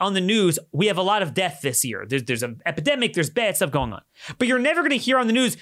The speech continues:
"Do, do, do, do, twenty nineteen, miraculous, people lived longer. People that typically die didn't die. They survived the year." You don't hear that. That doesn't dampen what happened this year,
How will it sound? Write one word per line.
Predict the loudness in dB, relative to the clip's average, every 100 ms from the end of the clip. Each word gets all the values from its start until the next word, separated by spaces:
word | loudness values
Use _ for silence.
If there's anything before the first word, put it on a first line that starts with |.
| -8
"Do, | -2 0
do, | 2
do, | 2
do, | 4 2 0 -2
twenty | 0 2 2
nineteen, | 0 0 2 2 0 -6 _ _
miraculous, | 0 2 2 0 0 0 0 0
people | 0 0 2 4
lived | 4 2
longer. | 2 2 2 2 0 0
People | 0 2
that | 2 0
typically | 0 0 0 0
die | 0 0
didn't | 0 2 4
die. | 4 4 2 0 -6 _ -2
They | 0
survived | 2 2 2 2 0
the | 0
year." | 2 2 2 -2 -12 _ _ _ _ _ _ _ _ _ _ _ _ _ _ _
You | 2
don't | 2 0
hear | 2 2 4
that. | 2 -2 -6 -16 _ _ _ _ _ _ _ _ _ _ _ _ _ _ _ _ _ _ _ _ _ _ _ _ _ _ _
That | -2 2
doesn't | 2 2 0 0
dampen | 0 0 0 2
what | 2 0
happened | -2 -4 -2 0 2
this | 2 2
year, | 4 4 2